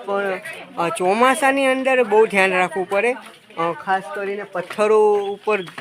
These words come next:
અ, બારીકાઈથી નજર રાખીને, અ, ધ્યાન રાખવું પડે, બાકી તમે લપસી જાઓ. તો હવે આગળ જઈએ છે. ભાઈ આવે છે, એ અદ્ભુત આવે છે.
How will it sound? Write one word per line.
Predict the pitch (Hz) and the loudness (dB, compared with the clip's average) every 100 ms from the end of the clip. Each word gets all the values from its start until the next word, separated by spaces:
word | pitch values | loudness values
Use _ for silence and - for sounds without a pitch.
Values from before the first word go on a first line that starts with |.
| - | -6
અ, | 170 165 151 - - 131 | -2 -2 -4 -10 -12 2
બારીકાઈથી | 160 180 202 214 208 226 220 | 4 4 2 2 0 -2 -2
નજર | 185 175 170 220 220 | 0 0 4 4 4
રાખીને, | 180 180 - 233 233 226 240 - - - | 4 2 2 4 6 4 0 -20 -20 -6
અ, | 175 | -4
ધ્યાન | 165 165 180 | 0 0 0
રાખવું | 175 170 180 170 | 0 -2 -4 -4
પડે, | 185 214 240 - - | -4 -4 -8 -14 -6
બાકી | 160 160 202 | 0 0 0
તમે | 196 202 | 0 2
લપસી | 180 180 - 208 | 2 0 -2 -4
જાઓ. | 170 175 196 - - - | -2 -4 -8 -20 -20 -4
તો | 196 190 | 4 6
હવે | 190 | 8
આગળ | 208 190 226 | 6 6 4
જઈએ | 214 208 233 | 2 4 2
છે. | 247 285 - - - - - _ - | 2 -2 -4 -10 -20 -20 -20 _ -14
ભાઈ | 156 | -8
આવે | 151 143 151 160 | -4 -2 -2 -4
છે, | 165 | -4
એ | 151 147 143 | -6 -6 -6
અદ્ભુત | 143 143 - 175 151 | -6 -6 -6 -4 -2
આવે | 139 143 | -2 -4
છે. | 143 170 185 | -8 -10 -12